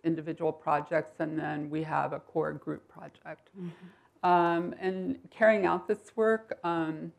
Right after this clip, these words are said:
Speaker 1: these students, uh, I think, break down the, the silo effect of the academy. Um, they make, um,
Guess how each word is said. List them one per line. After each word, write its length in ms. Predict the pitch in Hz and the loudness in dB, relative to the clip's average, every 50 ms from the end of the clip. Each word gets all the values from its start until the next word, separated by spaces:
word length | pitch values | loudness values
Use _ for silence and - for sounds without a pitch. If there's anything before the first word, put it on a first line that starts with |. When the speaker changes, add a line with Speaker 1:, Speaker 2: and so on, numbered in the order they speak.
| _ - | _ -10
Speaker 1:
these 180 | 185 180 170 | -8 -8 -8
students, 680 | - - - 202 196 185 190 175 170 - - - - - - _ - | -10 -10 -6 -4 -2 0 0 0 0 -2 -4 -12 -20 -20 -18 _ -2
uh, 340 | 170 160 156 160 165 165 165 165 - - _ _ _ _ _ _ _ _ _ - | 0 2 4 4 2 0 -2 -4 -10 -20 _ _ _ _ _ _ _ _ _ -2
I 100 | 180 175 | -2 0
think, 300 | 175 - 185 180 170 - | 2 2 0 0 2 4
break 240 | 180 170 165 170 | 4 4 4 4
down 480 | - 180 175 165 165 160 160 160 160 160 - _ _ _ _ _ - 175 | 2 4 4 4 4 4 2 2 0 -2 -6 _ _ _ _ _ -20 -8
the, 420 | - 165 165 156 147 147 151 156 - - - - _ - | 0 2 4 4 6 4 2 0 -2 -4 -16 -18 _ -6
the 100 | 170 160 | -6 -6
silo 540 | - - 165 160 156 165 175 165 170 170 - - | -2 6 8 8 8 8 8 6 4 4 4 2
effect 500 | 180 170 - - 170 170 175 - - 175 | 0 -2 0 0 0 0 0 -2 -4 -4
of 120 | 165 165 | -4 -2
the 80 | 170 165 | -4 -4
academy. 680 | 160 - - 170 156 165 165 175 180 180 180 190 208 - _ _ _ - 147 - _ _ _ - | -6 -4 -4 -2 0 0 0 0 -2 -4 -4 -6 -8 -14 _ _ _ -20 -20 -20 _ _ _ -6
Um, 420 | - 165 165 165 160 156 156 160 151 | -4 -2 -2 -2 -4 -4 -6 -6 -2
they 160 | 160 156 151 | 0 0 0
make, 420 | 147 156 156 147 151 156 147 - - - - | 0 0 -4 -4 -4 -4 -6 -8 -12 -8 -4
um, 480 | 170 147 143 143 - - - - - | -2 -2 -2 -4 -6 -12 -16 -20 -20